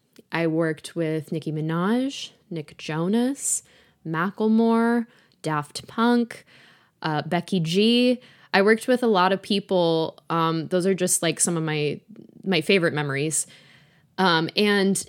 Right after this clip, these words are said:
it was really fun, but I realized through all that, it wasn't, I, I didn't wanna be, like, front and center. I, I love dance, but I felt like I was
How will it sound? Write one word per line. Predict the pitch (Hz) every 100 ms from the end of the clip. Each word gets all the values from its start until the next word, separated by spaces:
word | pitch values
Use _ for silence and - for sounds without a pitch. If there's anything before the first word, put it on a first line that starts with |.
| _ -
it |
was | 247 233
really | 294 311
fun, | 370 381
but | 233
I |
realized | 226 226 247 254 -
through | 220
all | - 214
that, | 214 233 220 -
it | 190 -
wasn't, | 180 190 196 196 208 208 202 - _ _ _
I, | 202 -
I | 214
didn't | 180 220 180
wanna | 190 175
be, | 170 175
like, | 170 151 147 -
front | - 165 117
and | 143
center. | - 101 - - _ _ _ _ -
I, | 190 160 -
I | 190
love | 165 143
dance, | 139 110 156 - - - _ _ _ _ _
but | 185 147 - _ _
I | 180
felt | 175 - 180 -
like | 202 190 - -
I | 170 175 180
was | 175 180 180 175 175 170 -